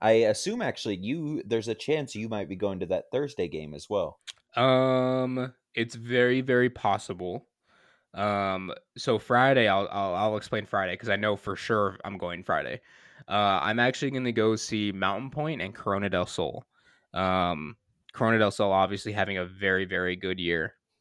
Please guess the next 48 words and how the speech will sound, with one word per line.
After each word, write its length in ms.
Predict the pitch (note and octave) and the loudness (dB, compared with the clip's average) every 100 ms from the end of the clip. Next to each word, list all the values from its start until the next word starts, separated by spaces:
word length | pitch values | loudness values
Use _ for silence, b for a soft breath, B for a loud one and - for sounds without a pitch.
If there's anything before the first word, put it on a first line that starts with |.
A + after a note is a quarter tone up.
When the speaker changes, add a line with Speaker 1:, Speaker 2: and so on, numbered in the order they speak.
| _ - | _ -6
Speaker 2:
Uh, 440 | F2 F2 E2+ E2 | -2 -2 -2 -4
they 240 | F2+ F#2 | -6 -6
are 580 | - F2+ F#2 F2+ F2+ E2 - | -4 -4 -2 0 -2 -4 -6
undefeated 540 | F#2+ G2 - G2 F#2+ | -8 -6 -4 -2 0
as 180 | F#2 G2 | 0 0
of 140 | G2+ G2+ | -2 -2
right 180 | G2 | -2
now. 320 | F#2 E2 D#2+ F#2+ _ _ _ _ - | -2 -6 -6 -12 _ _ _ _ -8
Um, 560 | F2 E2+ E2 D#2 C#2+ - | -4 -2 -2 -4 -8 -16
I'm 220 | G2 G2 F#2+ | -12 -12 -4
very 400 | G2 G#2 G#2+ G2+ | 2 2 4 0
excited 420 | - G2 F#2+ F#2 | 0 -2 -2 -4
to 80 | F#2 | -10
key-, 380 | - G2 E2 - | -8 -8 -8 -10
see 220 | - G#2 | -8 -6
their 160 | F#2+ F#2+ - | -6 -6 -8
quarterback, 560 | G#2 G2 F2 F2 F#2 - | -6 -4 -4 -2 -2 -6
and 120 | G2 | -10
that's 200 | F#2 - | -10 -10
Quade 360 | - - G2 F#2 | -12 -6 -6 -6
Swearingen. 840 | - - G2+ F#2 F2 F2 F2+ F#2 C3 _ _ _ _ _ - | -10 -10 -6 -6 -8 -10 -10 -10 -12 _ _ _ _ _ -8
Um, 440 | F#2 F2 D#2+ D#2+ | -6 -6 -8 -8
they've 160 | F#2+ A2 | -8 -2
got 160 | G2 | -2
a 80 | G2 | -2
ton 340 | - - C3 B2+ | -8 -8 -4 -2
of 100 | A2 | -2
other 200 | G#2+ G2+ | 0 0
athletes 520 | G2 G2 G2+ - - | 0 -4 -8 -14 -14
as 40 | |
well. 200 | - F#2 | -10 -8
Their 140 | F#2+ G2+ | -8 -10
defense, 500 | G#2+ G#2 - G#2 - | -10 -10 -8 -10 -10
their 160 | F#2+ | -10
running 260 | F#2 G2+ G2+ | -6 -4 -2
back 240 | G2+ G2 | 0 0
I've 160 | G2 G2 | 0 -4
seen 200 | - F#2+ | -8 -12
is 120 | F#2+ | -10
really 220 | G#2 G2 | -10 -10
big. 260 | F#2 F#2+ F2+ | -8 -8 -8
His 160 | G2 G2 | -8 -10
name 180 | F#2+ | -10
escapes 380 | F#2+ - F#2+ - | -12 -8 -8 -8
me 100 | F#2+ | -12
right 160 | D#2+ E2 | -10 -8
now, 300 | F#2 F2+ D#2+ | -8 -8 -8
but 200 | F2 E2 | -12 -14